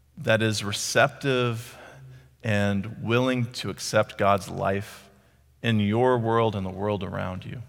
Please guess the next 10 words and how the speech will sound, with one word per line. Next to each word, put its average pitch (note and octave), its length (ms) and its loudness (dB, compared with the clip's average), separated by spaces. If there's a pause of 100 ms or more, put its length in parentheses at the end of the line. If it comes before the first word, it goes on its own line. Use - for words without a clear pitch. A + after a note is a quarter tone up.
(760)
And A#2 140 -4
so B2 180 4
may B2+ 180 6
we B2 240 4
choose C3 480 2
to B2 80 -8
be A#2+ 100 2
good A#2 220 0
soil B2+ 540 6
that, G#2 240 2